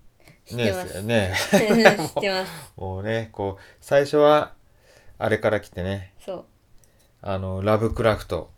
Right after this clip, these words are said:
Speaker 2: えーっと、何？あの、文豪ストレイドッグスに出てくるラブクラフトね。
Speaker 1: うん。
Speaker 2: あれから来て、ちょっと気になってはいたんだけど、ラブクラフトってどんな人なのかな？どんな、ね、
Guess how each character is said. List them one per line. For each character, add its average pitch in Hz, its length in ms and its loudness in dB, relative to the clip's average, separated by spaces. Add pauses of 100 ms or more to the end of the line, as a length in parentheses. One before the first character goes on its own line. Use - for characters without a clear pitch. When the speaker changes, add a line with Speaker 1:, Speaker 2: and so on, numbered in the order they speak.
(240)
Speaker 2:
え - 20 -12
ー 107 320 -2
っ - 60 -20
と、 101 440 0 (960)
何？ 95 380 -10 (1400)
あ 104 80 -10
の、 110 80 -6
文 135 220 0
豪 139 140 4
ス - 80 -12
ト 147 100 4
レ 143 80 4
イ 131 40 2
ド 139 120 2
ッ - 20 -4
グ - 120 -14
ス 101 200 -8
に 92 80 -4
出 98 140 0
て 95 80 -2
く - 120 -8
る 107 360 -2 (320)
ラ 107 140 2
ブ 107 120 0
ク 110 140 -2
ラ 104 80 0
フ - 100 -16
ト 90 80 -10
ね。 113 240 -8 (340)
Speaker 1:
う 190 60 -16
ん。 175 220 -16
Speaker 2:
あ 107 160 0
れ 110 100 4
か 107 140 -2
ら 104 180 0
来 - 100 -16
て、 90 440 -4 (240)
ち - 80 -2
ょ - 20 2
っ 202 60 -4
と 151 120 -2
気 165 140 -6
に 175 100 -4
な 208 100 0
っ 202 100 -8
て 127 100 0
は 107 60 4
い 104 80 -2
た 107 100 0
ん 95 60 -6
だ 87 100 -8
け 90 60 -8
ど、 85 100 -4
ラ 87 140 -4
ブ 90 140 -6
ク - 100 -10
ラ 90 100 -4
フ - 100 -14
ト 80 120 -14
っ - 20 -14
て 85 140 -10
ど 87 160 -6
ん 85 80 -6
な 82 100 -6
人 82 220 -12
な 76 100 -12
の 73 100 -16
か 76 120 -16
な？ 78 80 -12
ど 90 180 -6
ん 87 60 -6
な、 82 260 -6 (380)
ね、 98 360 -6